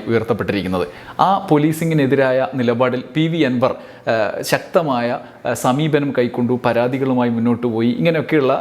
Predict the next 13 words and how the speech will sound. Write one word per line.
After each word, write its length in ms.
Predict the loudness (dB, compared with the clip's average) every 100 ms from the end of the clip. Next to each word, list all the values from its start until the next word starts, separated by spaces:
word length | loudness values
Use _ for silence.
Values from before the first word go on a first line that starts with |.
| -2
നമ്മൾ 180 | -2 0 0
കാണാത്ത 400 | 0 0 -4 -2
കാഴ്ചകൾ 440 | 0 0 -2 0 0 0
കണ്ടുകൊണ്ടിരിക്കുന്നു 720 | 0 0 0 -2 -2 0 0 2
എന്ന് 140 | 2 2 0
അന്തിച്ചിരിക്കുമ്പോഴാണ് 880 | 2 2 2 -2 0 4 4 4 -2 -8 -14 -2 2
മറ്റൊരു 420 | 2 2 0 2 0 -6 -20 -4 0
കാര്യം 360 | 2 2 -2 -4
സംഭവിക്കുന്നത്. 580 | -2 0 0 0 -2 -2 -4 -10 -20 -2 2
അൻവറിനെ 440 | 4 4 4 2 0 0
പൂട്ടാൻ 360 | 0 0 -2 -4 -18 -20 -20 -16 0
സംഘപരിവാർ 640 | 2 4 4 2 2 0 -2 -2 -2
അല്ലെങ്കിൽ 260 | 0 -2